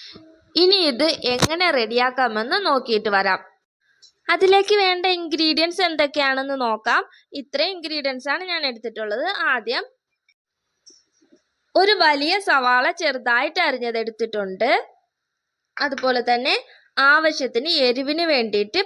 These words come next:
പച്ചമുളക് ഒരു രണ്ടെണ്ണം ഞാൻ എടുത്തിട്ടുണ്ട്. ഇനി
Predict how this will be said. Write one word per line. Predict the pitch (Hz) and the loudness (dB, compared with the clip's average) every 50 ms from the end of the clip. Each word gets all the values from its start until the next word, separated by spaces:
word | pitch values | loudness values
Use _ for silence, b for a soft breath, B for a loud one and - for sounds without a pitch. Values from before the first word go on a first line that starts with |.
| - - | 0 0
പച്ചമുളക് | 269 - - - 277 254 226 214 214 202 202 226 233 | -2 -2 -2 -2 -2 0 2 2 2 2 2 2 4
ഒരു | 262 254 254 233 | 4 4 2 2
രണ്ടെണ്ണം | 233 247 277 320 311 330 277 254 254 240 233 220 | 0 0 0 0 0 0 0 0 0 0 0 0
ഞാൻ | 214 214 208 196 | 0 -2 -2 -4
എടുത്തിട്ടുണ്ട്. | 202 202 - 208 214 220 214 208 214 233 294 381 480 - B B B B B B _ _ _ _ _ _ _ _ _ _ _ - - - - - - - _ - - - - - _ _ _ - - 269 | -4 -6 -6 -6 -4 -4 -4 -2 -2 0 0 0 0 -2 B B B B B B _ _ _ _ _ _ _ _ _ _ _ -14 -14 -14 -14 -18 -20 -20 _ -20 -20 -20 -20 -20 _ _ _ -6 -2 0
ഇനി | 254 254 294 | 0 2 2